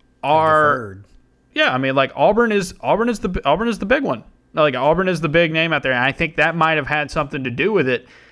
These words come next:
Speaker 1: This is gonna be kind of a quiet cycle as we expected due to the pandemic, and it might be one that Auburn will be able to try. You know, they'll have less competition, um,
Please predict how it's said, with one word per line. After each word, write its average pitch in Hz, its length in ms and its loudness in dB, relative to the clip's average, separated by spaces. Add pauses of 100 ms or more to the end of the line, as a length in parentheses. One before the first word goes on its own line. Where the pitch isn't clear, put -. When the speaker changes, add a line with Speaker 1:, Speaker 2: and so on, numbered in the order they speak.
(200)
Speaker 1:
This - 140 -20
is 147 100 -10
gonna 147 160 0
be 160 140 2
kind 151 180 -2
of 151 80 -4
a 139 40 -6
quiet 147 380 0
cycle 147 340 0
as 135 180 2
we 139 100 0
expected 160 680 -2
due 170 220 2
to 170 100 0
the 139 80 -8
pandemic, 160 720 -2 (1120)
and 143 140 0
it 160 60 -2
might 147 200 -2
be 151 120 -2
one 135 240 -2
that 131 80 2
Auburn 127 300 2
will 120 100 -2
be 120 140 -2
able 120 200 0
to 139 60 -16
try. 120 320 -2
You 151 260 -8
know, 139 220 2
they'll 160 80 2
have 160 160 0
less 170 160 0
competition, 160 840 -8
um, 143 460 -2